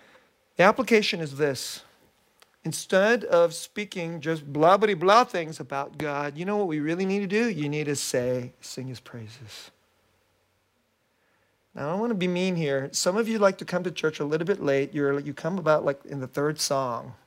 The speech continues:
Some come, you come really late. You come after all the singing's over. You're missing out. <laughs>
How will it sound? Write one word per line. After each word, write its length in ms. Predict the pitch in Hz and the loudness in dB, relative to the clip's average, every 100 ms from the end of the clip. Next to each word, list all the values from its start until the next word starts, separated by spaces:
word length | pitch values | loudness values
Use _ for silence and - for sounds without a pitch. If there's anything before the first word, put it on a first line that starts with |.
| _ - _ _ _ _ - | _ -20 _ _ _ _ -10
Some 180 | - 180 | -8 -4
come, 320 | 220 175 156 - | -2 -4 -6 -8
you 140 | 147 | -6
come 220 | 143 120 | -4 -4
really 240 | 131 160 135 | -4 -4 -4
late. 280 | 120 127 | -4 -6
You 80 | 143 | -8
come 200 | 139 139 - | -8 -4 0
after 300 | 151 - 147 | 0 0 0
all 100 | 139 | -2
the 80 | |
singing's 400 | 131 156 151 135 | -4 -6 -6 -4
over. 380 | 143 143 117 104 - _ _ _ - | -2 -2 -4 -8 -12 _ _ _ -10
You're 100 | 127 | -6
missing 300 | 139 - 143 | -6 -6 -6
out. 400 | 123 110 - - _ | -8 -12 -16 -20 _
<laughs> 100 | 165 | -8